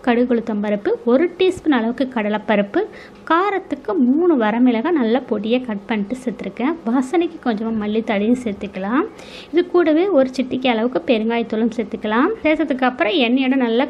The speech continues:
கலந்து கொடுத்துக்குங்க. அந்த நெய்யோட வாசனை நல்லா கம கமன்னு இருக்குங்க நம்ம கலந்து கொடுக்கும் போதே. இது எல்லாம் வறுபட்டதும் இதுல கால் மூடி தேங்காய் துருவல் துருவிட்டு சேர்த்துருக்கேன். அடுப்பை சிம்மில் வச்சு தேங்காய் துருவலை வதக்கி எடுத்துக்கலாங்க. தேங்காவை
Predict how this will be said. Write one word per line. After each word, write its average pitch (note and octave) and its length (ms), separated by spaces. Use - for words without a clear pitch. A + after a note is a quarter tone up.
கலந்து A3 300
கொடுத்துக்குங்க. G3+ 560
அந்த G#3+ 140
நெய்யோட C#4 380
வாசனை B3+ 340
நல்லா A#3 220
கம A3+ 320
கமன்னு B3 300
இருக்குங்க A3 320
நம்ம G3+ 200
கலந்து G#3 300
கொடுக்கும் A3+ 360
போதே. G#3+ 280
இது C4+ 180
எல்லாம் D#4+ 280
வறுபட்டதும் B3+ 640
இதுல C4+ 180
கால் C#4 260
மூடி C4 180
தேங்காய் C4 440
துருவல் A3+ 380
துருவிட்டு B3 500
சேர்த்துருக்கேன். G3+ 500
அடுப்பை C#4 260
சிம்மில் B3+ 320
வச்சு D4+ 160
தேங்காய் A#3 340
துருவலை A3 380
வதக்கி G#3+ 320
எடுத்துக்கலாங்க. G3 560
தேங்காவை E4 400